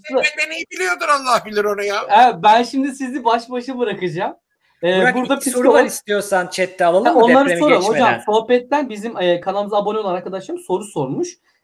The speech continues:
Speaker 2: İki tane
Speaker 1: Tamam.
Speaker 2: güzel soru var. Cevdet bir ver ekranı onu, alalım sonra geçelim.
Speaker 3: Şu hoşuma
Speaker 2: Ara verip
Speaker 3: gitti.
Speaker 2: geçelim, kesmesi kolay olsun Cevdet.
Speaker 3: Aynen. Şu hoşuma gitti. Muharrem Taç sormuş. Teknolojik cihazlar jeoloji bilimine yeterli katkıyı sunabiliyormuş. İşte G P S'i konuştuk. Yani
Speaker 1: Muazzam.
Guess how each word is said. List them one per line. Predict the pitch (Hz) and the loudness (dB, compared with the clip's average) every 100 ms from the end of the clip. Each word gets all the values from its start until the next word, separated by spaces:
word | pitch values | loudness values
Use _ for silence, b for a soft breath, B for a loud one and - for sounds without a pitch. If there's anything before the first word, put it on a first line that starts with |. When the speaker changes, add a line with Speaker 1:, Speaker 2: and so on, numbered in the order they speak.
| - | -14
Speaker 2:
İki | 190 285 | -10 -2
tane | 233 - | 0 2
Speaker 1:
Tamam. | 208 | 2
Speaker 2:
güzel | 208 220 | 0 -4
soru | - 220 | 0 0
var. | 151 | 0
Cevdet | 170 240 220 | 0 0 0
bir | 320 | 0
ver | 311 254 | 2 2
ekranı | 185 - 175 190 | 0 -2 -2 -2
onu, | 320 | -2
alalım | 202 202 269 | -2 -2 -2
sonra | - 196 208 | -6 -6 -2
geçelim. | 165 143 139 - _ - - | -4 -4 -10 -12 _ -20 -20
Speaker 3:
Şu | - - 277 | -14 -6 0
hoşuma | 269 214 | 4 4
Speaker 2:
Ara | 285 | 4
verip | 254 220 202 | 2 0 0
Speaker 3:
gitti. | 180 | 0
Speaker 2:
geçelim, | 117 277 294 | 2 -2 0
kesmesi | 220 202 226 220 240 | -2 -2 -6 -8 -4
kolay | 202 151 | 0 0
olsun | 139 131 | -2 -8
Cevdet. | 123 117 117 _ _ | -10 -12 -14 _ _
Speaker 3:
Aynen. | 151 151 131 117 | -2 0 2 -2
Şu | 120 - 220 | -6 -6 -4
hoşuma | 214 185 170 | -4 -4 -4
gitti. | 151 - | -6 -8
Muharrem | 147 156 160 175 180 | 0 2 4 2 0
Taç | 180 185 | -2 -2
sormuş. | - 160 135 175 285 - - B B - | -2 -2 0 -2 -4 -6 -10 B B -2
Teknolojik | 180 175 196 214 220 - | -2 0 0 2 0 0
cihazlar | 196 185 185 220 226 | 4 6 6 4 4
jeoloji | 202 196 196 202 | 4 4 4 0
bilimine | 196 175 214 | 0 2 4
yeterli | 208 196 190 190 | 4 4 2 2
katkıyı | 190 175 - 220 233 | 2 0 0 -4 -2
sunabiliyormuş. | - 190 190 185 180 127 | 0 0 0 2 0 0
İşte | 127 135 | -4 -6
G | 139 | -4
P | 160 156 | -2 -2
S'i | 160 | -2
konuştuk. | - 131 123 - 285 302 - _ _ _ _ | -4 -6 -6 -4 -4 -6 -14 _ _ _ _
Yani | 160 165 | 0 2
Speaker 1:
Muazzam. | 311 | 4